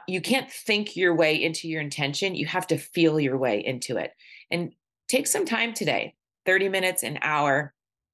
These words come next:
spend in solitude, and think about what moves your soul.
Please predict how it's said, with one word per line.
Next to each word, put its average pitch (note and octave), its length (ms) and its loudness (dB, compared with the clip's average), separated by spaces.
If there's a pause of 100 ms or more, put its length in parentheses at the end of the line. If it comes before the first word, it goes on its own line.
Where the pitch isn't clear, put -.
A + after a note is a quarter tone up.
(240)
spend E3+ 400 0
in G#3+ 120 0
solitude, C#3 720 0 (580)
and E3+ 220 0
think A#3+ 300 0
about E3+ 500 2 (360)
what D#3+ 420 2
moves D3+ 440 4
your D3+ 140 -2
soul. C#3+ 460 0